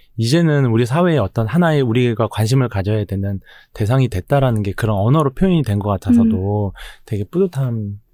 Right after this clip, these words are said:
Speaker 1: 감사함이 있었고 또 이제 최근에는 책을 쓴 이후에는 그전에는 열여덟 어른 캠페인과 자립준비 청년에 대해서 이제 많이 관심을 가졌다면 이제는 <laughs> 부끄럽지만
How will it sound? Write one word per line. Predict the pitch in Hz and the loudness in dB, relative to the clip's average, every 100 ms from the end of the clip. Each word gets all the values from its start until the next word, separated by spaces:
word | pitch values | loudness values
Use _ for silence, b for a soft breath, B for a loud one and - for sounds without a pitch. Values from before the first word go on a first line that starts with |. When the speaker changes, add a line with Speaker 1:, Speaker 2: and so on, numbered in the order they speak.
| - | -6
Speaker 1:
감사함이 | 107 113 127 113 101 | -2 0 0 0 -2
있었고 | 85 101 90 - 92 90 95 90 B B B B B | -6 -8 -12 -12 -8 -6 -6 -6 B B B B B
또 | 135 | -2
이제 | 113 | -2
최근에는 | 107 - 233 233 170 139 131 | 0 0 0 2 2 2 2
책을 | - 208 | 0 0
쓴 | 185 240 165 | 2 2 2
이후에는 | 107 113 104 135 107 87 - B B B - | 2 0 0 0 -2 -4 -14 B B B -6
그전에는 | 139 180 220 202 165 | 0 2 4 4 4
열여덟 | 123 107 147 131 | 4 2 2 2
어른 | 113 | 0
캠페인과 | 123 214 208 196 165 143 143 - 165 | 0 0 2 2 2 0 -2 -2 -2
자립준비 | - 139 151 147 - | 0 -2 0 -2 0
청년에 | 143 143 131 120 113 | 0 2 2 0 0
대해서 | 104 101 127 147 151 | 0 0 0 2 2
이제 | 117 | 0
많이 | 101 107 | 0 -2
관심을 | - 104 110 107 | -2 -2 0 -2
가졌다면 | 90 92 98 110 120 87 - b b | -2 -4 -4 -2 -2 -4 -8 b b
이제는 | 120 147 151 113 - b b b b b _ | -2 2 2 -2 -6 b b b b b _
<laughs> | - - - - - 139 | -4 -4 -6 -12 -20 -12
부끄럽지만 | 131 - 156 - 110 143 | -8 -2 -2 0 -2 -2